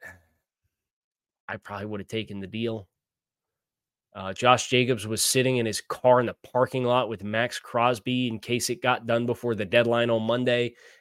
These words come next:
and that didn't get done. And then you see Austin Eckler taking to social media and Christian McCaffrey taking to social media and Derrick Henry taking to social, like, these dudes are ticked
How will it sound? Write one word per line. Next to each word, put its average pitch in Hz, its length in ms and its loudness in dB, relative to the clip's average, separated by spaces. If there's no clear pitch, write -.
and 87 140 -20
that 120 360 6
didn't 123 240 2
get 117 240 -2
done. 117 380 0
And 117 100 -8
then 117 100 -4
you 117 100 -6
see 113 200 -4
Austin 104 360 0
Eckler 123 420 2
taking 127 240 0
to 120 60 -2
social 127 400 -2
media 123 640 0
and 104 560 -8
Christian 110 340 -6
McCaffrey 131 600 4
taking 123 320 0
to 123 60 -2
social 123 400 -2
media 123 360 0
and 101 120 -8
Derrick 107 260 -4
Henry 139 340 2
taking 127 260 0
to 123 60 -2
social, 120 280 -4
like, 117 140 -2
these 151 180 -2
dudes 135 180 0
are 98 140 -10
ticked - 380 -8